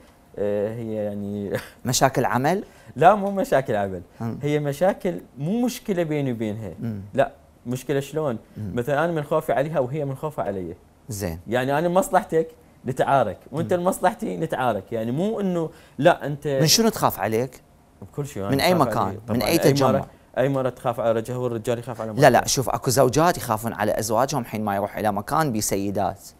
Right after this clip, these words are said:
Speaker 2: هذا، آه، تتعارك
Speaker 1: هي
Speaker 2: وياه.
Speaker 1: لا، هي بالنسبة لي ثقة، لا، ثقة عمياء عندها وياي.
Speaker 2: مم.
Speaker 1: بس، آه، المرة بطبيعتها غيارة.
Speaker 2: مم.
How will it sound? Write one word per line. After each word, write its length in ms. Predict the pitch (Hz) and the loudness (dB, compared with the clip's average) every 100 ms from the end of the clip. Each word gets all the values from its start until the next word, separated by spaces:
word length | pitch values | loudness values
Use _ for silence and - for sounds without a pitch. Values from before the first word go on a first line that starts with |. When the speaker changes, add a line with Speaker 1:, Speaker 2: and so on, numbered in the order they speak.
| _ - - | _ -18 4
Speaker 2:
هذا، 360 | 120 95 82 - | 6 6 4 0
آه، 160 | 107 | 0
تتعارك 540 | 85 - 92 110 107 139 | 0 0 4 4 4 2
Speaker 1:
هي 20 | |
Speaker 2:
وياه. 140 | 127 | 4
Speaker 1:
لا، 220 | - - 113 | 4 2 -4
هي 180 | 120 107 | -6 -6
بالنسبة 560 | 104 117 113 - 104 | -6 -6 -8 -8 -8
لي 240 | 104 101 95 | -6 -6 -8
ثقة، 320 | 85 82 123 139 - | -10 -6 -6 -6 -6
لا، 240 | 110 101 | -4 -4
ثقة 300 | 101 117 110 | -4 -8 -8
عمياء 300 | 92 104 101 | -6 -6 -8
عندها 220 | 78 87 98 | -8 -12 -12
وياي. 260 | 87 73 - - - | -10 -12 -14 -20 -16
Speaker 2:
مم. 160 | 110 98 107 - | -12 -10 -12 -12
Speaker 1:
بس، 380 | 98 110 - - - - | -4 -2 -4 -14 -18 -16
آه، 420 | 80 95 90 82 85 87 90 | -10 -8 -8 -8 -12 -14 -14
المرة 320 | 104 104 123 143 | -8 -6 -6 -6
بطبيعتها 600 | 139 139 110 107 - 80 - _ _ - - - - | -6 -6 -8 -8 -12 -16 -16 _ _ -20 -20 -20 -16
غيارة. 480 | 92 95 95 87 80 - - | -8 -6 -4 -6 -10 -20 -12
Speaker 2:
مم. 200 | 107 98 | -8 -8